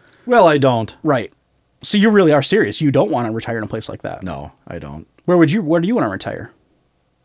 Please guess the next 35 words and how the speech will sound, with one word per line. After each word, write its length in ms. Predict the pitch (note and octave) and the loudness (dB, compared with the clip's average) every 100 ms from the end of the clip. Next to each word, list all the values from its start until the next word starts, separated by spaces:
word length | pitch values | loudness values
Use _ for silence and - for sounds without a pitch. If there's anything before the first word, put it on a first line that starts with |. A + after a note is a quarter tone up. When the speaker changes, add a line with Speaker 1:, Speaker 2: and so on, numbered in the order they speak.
| _ _ _ _ _ _ _ _ _ _ - | _ _ _ _ _ _ _ _ _ _ -16
Speaker 1:
I 80 | F2+ | -14
don't 100 | D#2+ | -12
know. 240 | D#2+ F#2 - | -12 -12 -8
I'd 120 | G#2 | -6
like 180 | A2 G#2 | -4 -6
to 60 | |
be 120 | G#2+ | -6
in 80 | G#2 | -6
a 60 | F2+ | -6
house 280 | G2 A#2 - | -6 -6 -8
house 340 | F2+ G2+ - | -8 -8 -8
instead 280 | D#2+ - F#2 | -10 -10 -10
of 60 | E2 | -10
a 40 | |
townhouse. 680 | - F#2+ G2+ E2+ G2+ - - | -10 -8 -8 -8 -10 -8 0
Speaker 2:
Yeah, 240 | D#3+ A#2+ - _ _ - | 0 0 -6 _ _ -4
but 120 | D3+ | 0
you 80 | D3+ | 2
don't 120 | C#3 | 0
really 200 | C3 C3+ | -2 -2
care 260 | - C3 C3 | 0 0 0
if 100 | B2+ | -2
it's 140 | B2 | -4
in 80 | B2+ | -2
the 80 | A2+ | -2
city 320 | B2+ B2 B2 | -2 -2 -2
or 40 | |
in 80 | A#2+ | -4
the 80 | A2 | -4
country 400 | B2 B2+ C#3+ C3 | -4 -2 -2 -2
or 220 | G#2+ A2 _ _ _ _ _ _ _ _ _ _ _ _ _ _ - | -4 -8 _ _ _ _ _ _ _ _ _ _ _ _ _ _ -14
Speaker 1:
Eh. 160 | - F#3+ - _ _ _ - | -8 -8 -10 _ _ _ -4
Speaker 2:
Hmm. 140 | C#3+ | -2
Speaker 1:
No. 260 | A2 G#2+ G#2+ _ | -2 -6 -10 _
Well, 360 | D3+ D3 C3+ | -4 0 0